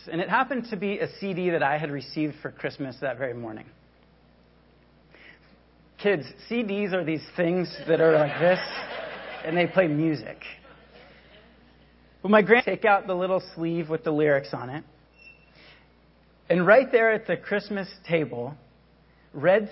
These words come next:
through the lyrics of my new C D out loud. Now, I would contend that you have not lived until you've heard your grandfather read the lyrics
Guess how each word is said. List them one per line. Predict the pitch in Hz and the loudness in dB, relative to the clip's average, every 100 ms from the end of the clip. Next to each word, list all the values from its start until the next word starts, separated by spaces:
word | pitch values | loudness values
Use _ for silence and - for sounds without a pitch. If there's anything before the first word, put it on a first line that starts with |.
| - | -4
through | 208 208 | 0 0
the | 185 | 0
lyrics | 170 156 127 160 - | 0 -2 -2 -4 -6
of | 151 120 | -10 -6
my | 143 160 175 | -2 -2 -2
new | 175 180 | -2 -4
C | - 170 | -6 -8
D | 143 147 151 - | -4 -4 -4 0
out | 151 170 135 | 2 2 2
loud. | 127 120 107 - - _ _ _ _ _ _ _ _ _ _ _ _ _ _ _ _ _ _ - | -2 0 -2 -8 -18 _ _ _ _ _ _ _ _ _ _ _ _ _ _ _ _ _ _ -14
Now, | 139 | -6
I | 156 | -2
would | 180 190 | -2 -6
contend | - 175 - 143 107 104 - _ _ _ _ _ - | -8 -10 -8 -10 -12 -18 -20 _ _ _ _ _ -14
that | 147 | -10
you | 147 175 | -8 -8
have | - 165 156 | -6 -6 -6
not | 165 156 147 | -6 -8 -8
lived | 135 147 120 107 - - - _ _ - | -8 -6 -6 -12 -20 -20 -20 _ _ -20
until | - - 156 | -10 0 0
you've | 160 151 - - - | 0 -4 -10 -14 -4
heard | 185 185 | -4 -2
your | 175 | -4
grandfather | 165 147 147 143 131 123 117 131 - - - | -4 -4 -6 -4 -4 -4 -6 -12 -14 -20 -12
read | 151 175 156 | -6 -4 -4
the | 170 | -6
lyrics | 147 156 143 | -2 -2 -2